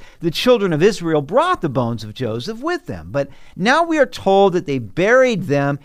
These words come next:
in Shechem, in the plot of ground that Jacob had bought. Now, before Jacob had died, he told Joseph, "I have given to you one portion above your brothers, which I took from the hand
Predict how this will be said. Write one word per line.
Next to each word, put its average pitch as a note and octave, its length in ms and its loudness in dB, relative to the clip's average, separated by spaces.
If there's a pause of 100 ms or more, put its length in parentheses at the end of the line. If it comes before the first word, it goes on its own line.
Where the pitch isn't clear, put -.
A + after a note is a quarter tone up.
(260)
in D3+ 200 -2
Shechem, F#3 640 0 (240)
in D3 140 -2
the C#3+ 100 -2
plot F#3 400 6
of D3+ 160 2
ground D#3 580 0
that B2+ 180 -4
Jacob F#3 580 0 (300)
had C#3+ 340 -2
bought. C#3+ 500 2 (720)
Now, F#3+ 160 4
before G3 380 4
Jacob A3+ 500 4
had D3 180 2
died, C#3 320 2
he F3+ 100 -4
told D#3+ 400 2
Joseph, E3 600 2 (320)
"I F3+ 220 4
have A3 220 0
given D#4 300 -2
to F3 140 -8
you D3+ 160 2
one F3 480 0
portion G3 580 -2
above C#3+ 520 0
your C4 160 -6
brothers, E3+ 520 0
which C#3 200 -6
I B2 120 -2
took B3+ 360 -6
from C#3 180 -8
the C3 180 -6
hand F3 460 -4